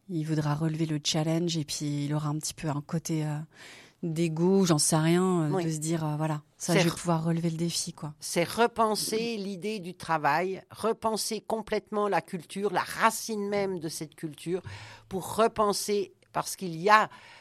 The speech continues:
Speaker 2: de quoi occuper tout le monde. Je, euh, des fois, je faisais rire les gens il y a vingt ans en arrière, après mon burn-out, en disant : « Mais on donnerait du travail à cinquante pour cent à tout le monde, il n'y aurait plus de chômage. »
Speaker 1: Ben oui.
Speaker 2: Oui, mais bon, ça ferait moins de revenus. Euh, oui, peut-être, mais n'empêche qu'il y aurait plus de chômeurs et puis, euh, la planète entière serait tranquille.
Speaker 1: Mm.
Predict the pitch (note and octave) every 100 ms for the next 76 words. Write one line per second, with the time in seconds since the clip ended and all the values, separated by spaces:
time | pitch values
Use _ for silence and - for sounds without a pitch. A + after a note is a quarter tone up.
0 | - - C#3+ F3+ - G3+ - E3 G#3 -
1 | F3+ F3+ F3+ F3+ G3+ D4 C#4+ - E3+ F3
2 | G3 G3 F3 G3+ B3+ A#3+ E3 D3+ D#3+ F#3+
3 | F3 E3 F#3+ F3 C3+ D#3 E3 D#3+ D3 E3+
4 | E3 D3 E3 D3 D3 C#3+ D#3 F3+ E3 D#3
5 | E3+ E3+ D#3 E3+ G3+ G3+ F#3+ F3+ F#3+ F3
6 | C3+ - F3 F3+ F3+ E3+ - F3 - F#3+
7 | F#3+ D#3+ B2+ B2+ B2 - E3+ G#3 G3+ -
8 | _ _ E3+ D3+ E3 F#3+ _ - A3+ C#4+
9 | F3 G#3+ A#3+ F3+ - F#3+ F#3+ F#3 F3 F3
10 | F3+ D#3+ - - - - - C#3+ C#3+ C#3
11 | C3+ B2+ B2+ C3 G#3+ D4+ E3 F3 G#3+ C4
12 | C4+ - F3 E3+ D#3+ D#3 D#3 D#3 D3+ A#3
13 | A3+ - F3 E3 D#3+ D#3 - D#3 D#3 G3+
14 | A#3+ D3+ C#3+ E3+ D3+ C#3 C3+ D#3 D#3+ E3
15 | D3 C#3 G3+ - C#3 - D#3+ - C#4 G#3
16 | F#3+